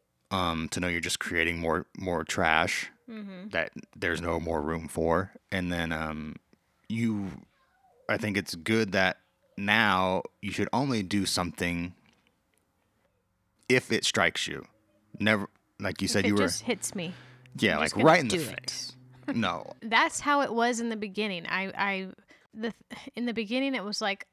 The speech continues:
Speaker 2: "I think this is funny," or, "I like this. I'm gonna make this." And then it started to be like,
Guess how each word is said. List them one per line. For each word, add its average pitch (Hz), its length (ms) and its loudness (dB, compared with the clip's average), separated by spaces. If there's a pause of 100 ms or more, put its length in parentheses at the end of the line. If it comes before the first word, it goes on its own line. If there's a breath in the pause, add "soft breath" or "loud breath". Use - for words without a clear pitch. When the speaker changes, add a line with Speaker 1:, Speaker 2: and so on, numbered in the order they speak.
(120)
Speaker 2:
"I 220 140 2
think 247 240 -8
this 196 160 -10
is 190 160 -14
funny," 208 340 -8
or, 170 220 -8
"I 220 180 -2
like 233 300 -6
this. - 340 -10
I'm 214 80 -2
gonna 226 140 -2
make 190 260 -6
this." - 360 -12 (1400)
And 220 160 -2
then 247 140 2
it 214 200 -4
started 208 420 0 (280)
to 233 140 -8
be 214 220 -6
like, 190 340 -4